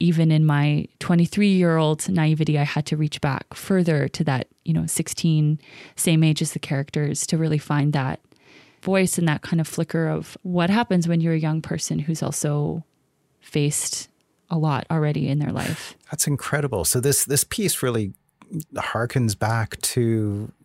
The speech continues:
Speaker 2: you know, you as a teenager and has come from, in many ways, you as a teenager.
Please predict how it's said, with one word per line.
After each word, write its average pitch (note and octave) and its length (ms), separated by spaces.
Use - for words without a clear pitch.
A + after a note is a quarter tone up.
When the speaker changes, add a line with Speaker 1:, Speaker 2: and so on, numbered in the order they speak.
Speaker 2:
you B2 160
know, G#2+ 200
you A2 280
as G#2+ 120
a G2 60
teenager G2+ 920
and F2 180
has E2 160
come A2+ 340
from, D2 500
in G#2+ 160
many E2+ 180
ways, D#2+ 360
you F#2 140
as F2 160
a D2+ 60
teenager. F#2 640